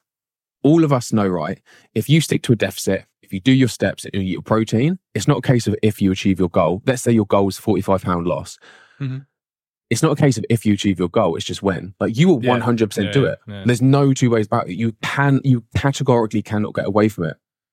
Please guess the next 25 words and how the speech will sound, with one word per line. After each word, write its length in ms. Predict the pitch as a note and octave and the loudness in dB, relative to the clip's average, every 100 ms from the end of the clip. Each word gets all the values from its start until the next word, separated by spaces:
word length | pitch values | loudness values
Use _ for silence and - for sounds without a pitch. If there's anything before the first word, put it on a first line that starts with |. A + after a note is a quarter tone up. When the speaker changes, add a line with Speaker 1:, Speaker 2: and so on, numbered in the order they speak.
| _ - | _ -6
Speaker 2:
Yeah. 220 | A#2 G2 _ _ - | -4 -4 _ _ -8
That's 120 | D3+ | -2
what 80 | F3 | 0
I 20 | |
said 160 | D3 C#3 | 2 4
to 80 | D3+ | 2
everyone. 240 | C#3+ B2 | 2 0
It's 120 | G#2+ | -2
not 120 | C#3+ | -4
a 40 | B2 | -2
case 220 | C#3 B2+ | -2 -2
that, 180 | B2+ A2+ | -2 -2
"Yeah, 180 | A#2 A2+ | -2 -2
I 20 | |
hope 220 | A2+ A#2+ | -2 -4
this 200 | A2+ A2 | -4 -8
works." 440 | A#2 A2 G2+ - - | -4 -4 -4 -8 -12
I'm 160 | G#2+ | -8
like, 200 | A2 G#2+ | -6 -6
No, 260 | B2 D3+ C#3+ | -2 0 2
no, 160 | A2 G2 | -2 -4
no. 80 | |
That, 180 | G2 A#2 | -4 -2
like, 200 | C3 A#2+ | 0 0
this, 260 | C#3 D3+ | 0 -2